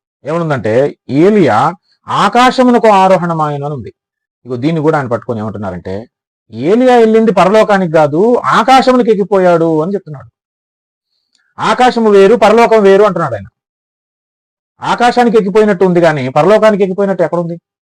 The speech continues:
అంటున్నాడు ఆయన. అంటే అర్థం ఏంటి? ఆయనే చెప్తున్నాడు దానికి కూడా. ఆకాశానికి ఎక్కిపోయినంటే ఆ, ఆ కాలంలో ఏలియాకి ఒక వరం ఉన్నది. ఆ వరం ఏంటి అని అంటే ఒక చోట ఒక ప్లేస్ నుంచి అమాంతంగా అదృశ్యంగా ఎత్తబడి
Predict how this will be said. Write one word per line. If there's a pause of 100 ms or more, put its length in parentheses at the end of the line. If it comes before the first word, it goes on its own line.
(260)
అంటున్నాడు
ఆయన. (640)
అంటే
అర్థం
ఏంటి?
ఆయనే
చెప్తున్నాడు
దానికి
కూడా. (760)
ఆకాశానికి
ఎక్కిపోయినంటే
ఆ,
ఆ
కాలంలో (960)
ఏలియాకి
ఒక
వరం
ఉన్నది. (640)
ఆ
వరం
ఏంటి
అని
అంటే (420)
ఒక (140)
చోట
ఒక
ప్లేస్
నుంచి (120)
అమాంతంగా
అదృశ్యంగా
ఎత్తబడి